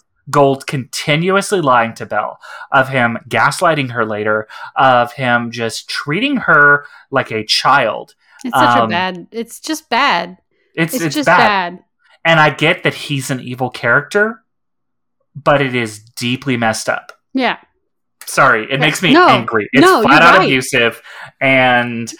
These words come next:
Speaker 1: I hate that we as an audience are expected to treat it as romantic, that she wants to fix him. I
Speaker 2: Like,
Speaker 1: hate it!
Speaker 2: girl, that's the biggest red flag.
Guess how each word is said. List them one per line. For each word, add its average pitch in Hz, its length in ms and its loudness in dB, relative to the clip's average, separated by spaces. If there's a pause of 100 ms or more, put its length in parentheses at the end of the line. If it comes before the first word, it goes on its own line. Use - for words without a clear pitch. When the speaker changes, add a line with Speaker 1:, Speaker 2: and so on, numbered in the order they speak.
(160)
Speaker 1:
I 131 120 0
hate 143 300 -2
that 143 200 -2
we 135 280 -2
as 131 200 0
an 123 100 -4
audience 131 460 0
are 123 100 2
expected 123 560 -4
to 147 100 -4
treat 135 260 -2
it 127 80 0
as 127 180 0
romantic, 165 540 -2 (320)
that 185 180 -4
she 214 200 -2
wants 208 300 -4
to 269 240 4
fix 339 340 -6
him. 196 580 2
I - 160 -12 (160)
Speaker 2:
Like, 339 100 4
Speaker 1:
hate 440 320 8
it! - 60 0 (300)
Speaker 2:
girl, 381 240 4
that's 415 160 0
the 370 100 0
biggest 320 300 0
red 330 240 2
flag. 220 520 0